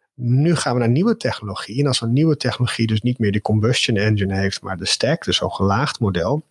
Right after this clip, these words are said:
dan vraag ik me af, hoe zou onze organisatie er nu uitzien rond het stack? Want als de hele wereld met stack gaat werken, hoe zou het er nou uitzien? En dat klinkt dan super vreemd, maar zodra je het al gaat tekenen met elkaar, dat het elke keer weer lukt om te denken van, hey,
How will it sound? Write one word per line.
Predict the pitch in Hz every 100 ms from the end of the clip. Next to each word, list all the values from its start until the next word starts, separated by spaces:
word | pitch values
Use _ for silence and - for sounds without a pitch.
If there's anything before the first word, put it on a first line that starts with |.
| -
dan | -
vraag | 123 151 117
ik | -
me | 92
af, | 127
hoe | - 160
zou | 151
onze | 104 101 -
organisatie | 104 113 107 101 104 - 117
er |
nu | 120 120
uitzien | 123 131 - 135 147 - _
rond | - 131 139
het | -
stack? | - 180 -
Want | 151
als | 151
de | 143
hele | 190 165
wereld | 131 113
met | 110
stack | - -
gaat | - 104
werken, | 101 98 - 165 - - - - -
hoe | - 175
zou | 123
het | 107
er | 120
nou | 123
uitzien? | 160 - 120
En | 104
dat | 107 -
klinkt | 180 208
dan | 143
super | - 127 110
vreemd, | - - 185 214
maar | 127
zodra | 127 135
je | 165
het | 165
al |
gaat | 113 107 -
tekenen | 147 185 - 180
met | 160 147
elkaar, | 143 143 151
dat | 131
het | 117 -
elke | 160 196 -
keer | 143 120
weer | 113
lukt | 131 226 - - - - - - _ _ _
om | 139
te | 131 147
denken | 139 131
van, | - 180
hey, | 202 143